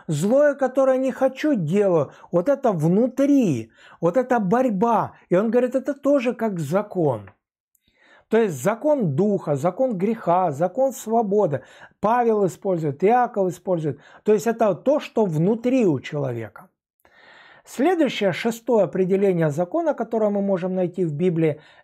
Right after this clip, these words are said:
это моральный закон. И его ещё называют Десять заповедей. Моральный закон. Поэтому мы долго останавливаться не будем. Седьмое определение, что такое закон в Библии,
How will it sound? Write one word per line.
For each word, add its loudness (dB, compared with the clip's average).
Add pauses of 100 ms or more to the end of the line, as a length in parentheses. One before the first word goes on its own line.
(100)
это 0 (220)
моральный 0
закон. -6 (360)
И 0
его 2
ещё -2
называют 0 (240)
Десять 0
заповедей. -2 (320)
Моральный 0
закон. -10 (1500)
Поэтому 0
мы 2
долго 2
останавливаться -2
не -2
будем. -4 (240)
Седьмое 0
определение, 0
что -10
такое 0
закон -2
в -10
Библии, 0